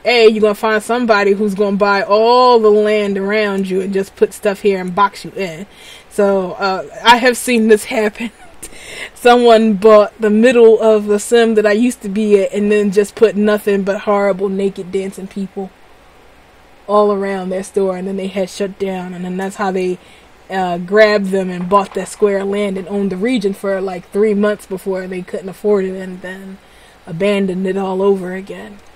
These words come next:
So you can do that, or you can, uh, just put where you want it. So let's, for the sake of being a decent human being, grab the corner right here, and, you know, you can say, "This is where I want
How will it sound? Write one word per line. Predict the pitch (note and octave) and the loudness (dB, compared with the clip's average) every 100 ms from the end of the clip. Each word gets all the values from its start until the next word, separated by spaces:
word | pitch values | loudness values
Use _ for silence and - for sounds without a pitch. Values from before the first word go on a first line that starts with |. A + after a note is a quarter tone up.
| - - - - | -20 -20 -20 -12
So | F#3+ - - - | -12 -12 -18 -8
you | G#3 A#3 | -2 0
can | A#3+ A3+ | 0 -2
do | F3+ E3+ | -2 -4
that, | A#3 C#4 A#3+ B3+ - - _ | -2 2 2 0 -4 -20 _
or | G#3 G#3 G3+ | 4 4 4
you | G3+ | 0
can, | G3 F#3 | -6 -8
uh, | F#3 F3 E3+ _ _ | -10 -12 -16 _ _
just | G3+ F#3+ - | -12 -12 -8
put | G3 - | -8 -6
where | F#3+ F3+ | -6 -6
you | F3 | -6
want | F#3 F3 | -10 -14
it. | - - - - - - - - - | -18 -20 -20 -20 -20 -20 -20 -20 -4
So | A#3+ A3+ A3 - | 2 6 4 4
let's, | A3+ B3+ - - | 0 0 -4 -8
for | - A#3 | 2 2
the | A3+ | 2
sake | G#3+ A#3 A3 | 2 2 2
of | G#3+ G3 G3+ - F#3+ | 0 -4 -8 -12 -4
being | A#3 G#3+ G3+ | 2 2 0
a | |
decent | F#3+ B3+ B3 A3 G3 G#3 | -2 -2 -2 -4 -6 -6
human | A#3+ A3 G3 | -2 0 0
being, | F#3+ F#3+ F#3 F#3+ G#3 - - - - G3+ | 0 -2 -4 -10 -12 -14 -20 -20 -20 -4
grab | G#3 G#3 G3 | 0 0 -2
the | G3+ | -6
corner | - C#4 C4 B3+ B3+ A#3 | -6 -4 -2 -2 -4 -8
right | G3+ G#3+ | -6 -4
here, | G#3+ G#3+ G3+ G3+ G3+ G3+ - - - - - | 2 4 4 2 -4 -6 -14 -20 -20 -20 -12
and, | G3+ G3 F#3 F#3 F3+ F3+ - | -6 -4 -4 -6 -8 -10 -8
you | G3 | -6
know, | F#3 F3 F3 | -6 -8 -8
you | F#3 | -8
can | F3+ - F3 F3 E3+ | -10 -12 -12 -12 -14
say, | - F#3 F3 | -10 -8 0
"This | G3+ G#3 | 0 0
is | F#3+ F3+ | -4 -4
where | G3 F#3+ | -2 -2
I | E3+ G3 | -4 -4
want | F#3+ G3 F3+ | -4 -6 -10